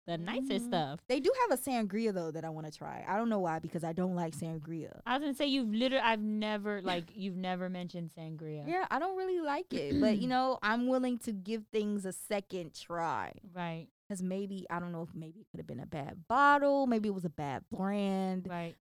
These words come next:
Speaker 2: So I like to try different brands of the
Speaker 1: Right.
Speaker 2: same type
Speaker 1: Yeah,
Speaker 2: of
Speaker 1: don't
Speaker 2: wine.
Speaker 1: limit yourself.
Speaker 2: I will never. <laughs>
Speaker 1: Literally.
Speaker 2: Not when it comes to wine. Sky is the limit. You can literally try a different wine every day for the rest of your life.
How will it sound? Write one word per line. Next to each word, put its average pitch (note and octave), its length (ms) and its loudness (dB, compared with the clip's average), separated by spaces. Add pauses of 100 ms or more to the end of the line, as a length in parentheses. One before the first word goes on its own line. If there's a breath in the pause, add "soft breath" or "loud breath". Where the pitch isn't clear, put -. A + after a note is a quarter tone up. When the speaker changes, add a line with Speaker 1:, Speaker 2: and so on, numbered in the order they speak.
Speaker 2:
So F3 120 -6
I F#3+ 60 -2
like G3+ 180 0
to F#3 80 -8
try F3 300 -4 (160)
different F3 340 -8
brands E3 380 -4
of D#3+ 180 -10
the E3+ 80 -14
Speaker 1:
Right. E3 200 -10
Speaker 2:
same C#3+ 400 -6 (120)
type - 260 -8 (320)
Speaker 1:
Yeah, E3+ 200 -4
Speaker 2:
of D#3+ 60 -4
Speaker 1:
don't F#3 240 -2
Speaker 2:
wine. G3+ 60 -2
Speaker 1:
limit F#3 200 -4
yourself. D#3 480 -10 (420)
Speaker 2:
I E4+ 140 8
will C#4 180 8
never. A#3 840 4 (100)
<laughs> - 240 -2
Speaker 1:
Literally. E3+ 540 -2 (220 loud breath)
Speaker 2:
Not C#4 200 0
when C#4+ 100 0
it C4+ 100 -2
comes B3 240 -2
to B3 100 -6
wine. F3 320 -2
Sky D#4+ 320 6
is D4 80 8
the G#3+ 120 2
limit. F#3+ 340 4
You B3+ 160 4
can C#4 180 4
literally C4+ 300 0
try G#3 320 0
a F#3 100 0
different F#3+ 400 -2
wine F3+ 240 0
every F3+ 240 -2
day F#3 160 0
for E3+ 160 -6
the E3 80 -2
rest D#3+ 180 -4
of D#3 80 -8
your D#3 100 -6
life. - 260 -10